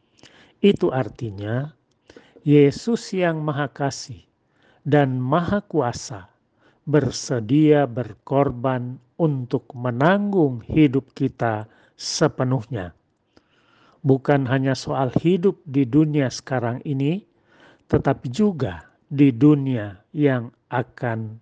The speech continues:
datang nanti. Saudara,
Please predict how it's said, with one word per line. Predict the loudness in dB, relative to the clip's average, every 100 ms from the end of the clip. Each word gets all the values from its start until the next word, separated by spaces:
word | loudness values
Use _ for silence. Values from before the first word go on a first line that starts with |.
| _
datang | -4 -2 -2 -8 -8 -10 -14 -12
nanti. | -6 -4 -4 -8 -14 -16 _ _ _ _ _ _ _ _ -20 -20 -20 _
Saudara, | -6 2 2 2 -2 -4 -10